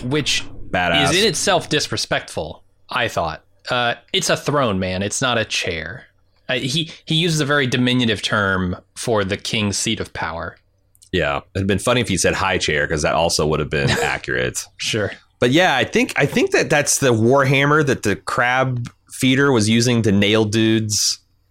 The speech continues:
Speaker 1: I think so.
Speaker 2: to the, the,
Speaker 1: Yeah.
Speaker 2: the beach.
Speaker 1: You don't get a good
Speaker 2: Um,
Speaker 1: look at it. You get,
Speaker 2: We
Speaker 1: like,
Speaker 2: ne-,
Speaker 1: a
Speaker 2: and we never got to
Speaker 1: top
Speaker 2: see
Speaker 1: on
Speaker 2: them.
Speaker 1: view of it.
Speaker 2: Yeah, like, sli-, sli-, sli-, I, I wonder if they shot that duel,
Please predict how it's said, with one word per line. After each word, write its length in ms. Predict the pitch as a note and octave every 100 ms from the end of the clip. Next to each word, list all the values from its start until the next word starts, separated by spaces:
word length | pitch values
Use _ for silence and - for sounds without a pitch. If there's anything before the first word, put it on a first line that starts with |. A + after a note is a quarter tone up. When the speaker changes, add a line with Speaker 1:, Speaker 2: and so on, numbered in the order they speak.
| _
Speaker 1:
I 60 | G2+
think 240 | - B2+
so. 140 | - A#2
Speaker 2:
to 120 | A2+
the, 280 | G#2 G2 E2+
the, 80 | A#2
Speaker 1:
Yeah. 80 | F#2
Speaker 2:
the 80 | F#2+
beach. 600 | F2+ G#2+ C#3 - - - _ _ -
Speaker 1:
You 80 | C#3+
don't 300 | F#2 F2+ F2
get 160 | E2+
a 20 |
good 140 | E2 F#2+
Speaker 2:
Um, 20 |
Speaker 1:
look 220 | F2+ F2
at 160 | F2+ F2
it. 120 | F2+
You 100 | G2
get, 120 | G#2 C#3
Speaker 2:
We 80 |
Speaker 1:
like, 20 | F3+
Speaker 2:
ne-, 40 | D#3+
Speaker 1:
a 40 |
Speaker 2:
and 120 | D#3
we 60 | D3+
never 200 | D3+ C#3
got 180 | C3 B2+
to 60 | A2
Speaker 1:
top 160 | F#2+
Speaker 2:
see 160 | B2 A#2
Speaker 1:
on 60 | G#2+
Speaker 2:
them. 140 | G#2
Speaker 1:
view 180 | G2 F#2
of 80 | G#2
it. 20 |
Speaker 2:
Yeah, 280 | F#2 D2+ D2+
like, 180 | F2+ E2+
sli-, 380 | - G2+ F#2+
sli-, 340 | F#2+ - G#2 C2
sli-, 320 | - - G2 -
I, 80 |
I 220 | C3 D3 D#3+
wonder 180 | A#3 G#4+
if 60 |
they 100 | C#3+
shot 440 | - - F2 E2+ -
that 280 | D2 A#1+
duel, 480 | D#2 D2 C#2 C2+ -